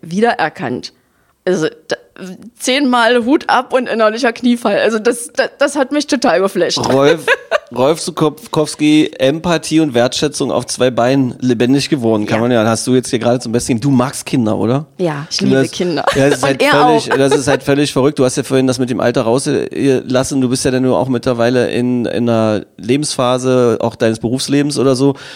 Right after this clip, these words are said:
Speaker 2: wo viele dann auch schon mal dazu neigen, irgendwie zu sagen, "Ich, äh, bieg jetzt mal auf die, äh, Work-Life-Balance-Abteilung live ab", ja, und, ähm, lass mal alles ein bisschen ruhiger angehen oder so. Du wirkst eher so, als ob du jeden Tag Vollgas gibst.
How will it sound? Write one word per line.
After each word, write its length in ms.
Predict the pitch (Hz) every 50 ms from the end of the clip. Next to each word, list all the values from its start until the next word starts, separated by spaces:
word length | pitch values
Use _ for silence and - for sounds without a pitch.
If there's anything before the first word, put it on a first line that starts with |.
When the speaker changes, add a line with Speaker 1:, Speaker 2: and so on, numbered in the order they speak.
| - - - -
Speaker 2:
wo 400 | - 110 107 131 139 147 147 143
viele 320 | 123 - - 151 147 156 143
dann 140 | 123 123
auch 100 | 117 123
schon 140 | 117 147 135
mal 80 | 123 120
dazu 260 | 123 120 - - 131
neigen, 540 | 123 117 110 113 123 123 131 127 120 120 120
irgendwie 400 | 104 85 110 120 120 113 127 120
zu 100 | 143 135
sagen, 420 | 113 113 120 113 113 113 117 110 104
"Ich, 300 | 87 95 113 - - -
äh, 120 | 98 107
bieg 240 | 107 113 127 117 -
jetzt 180 | 117 - -
mal 160 | 131 117 104 -
auf 160 | 92 120 120
die, 380 | - 120 117 120 120 117 113 110
äh, 560 | 110 - - - 92 104 107 104 107 104 -
Work-Life-Balance-Abteilung 2250 | - - - 120 120 117 - 113 104 104 110 120 123 - - - - - - - - - - 123 120 120 120 120 123 120 - - 107 - - 123 110 113 120 120 120 113 107 - - _ _ -
live 560 | - - - 113 110 120 143 147 - - _ _ _ _
ab", 300 | - 151 165 170 - - - -
ja, 200 | 117 117 135 - - - - - - - - - - -
und, 380 | - 147 135 131 131 127 120 107
ähm, 840 | 113 123 123 123 123 123 123 120 120 120 123 120 120 120 120 95 69
lass 220 | 104 123 - -
mal 100 | 151 120
alles 160 | 113 123 123
ein 60 | 131 127
bisschen 200 | 120 - 139 123
ruhiger 280 | 113 127 139 160 139
angehen 260 | 107 139 139 139 139 139
oder 140 | 139 139 135
so. 100 | 135 147
Du 120 | 135 131
wirkst 240 | 120 147 143 - -
eher 180 | 110 143 151 151
so, 140 | 143 165 151
als 140 | 139 131
ob 120 | 131 123 -
du 80 | -
jeden 200 | 147 139 151 143
Tag 140 | 156 165 147 -
Vollgas 400 | - 143 151 147 139 131 - -
gibst. 360 | 120 98 - - - -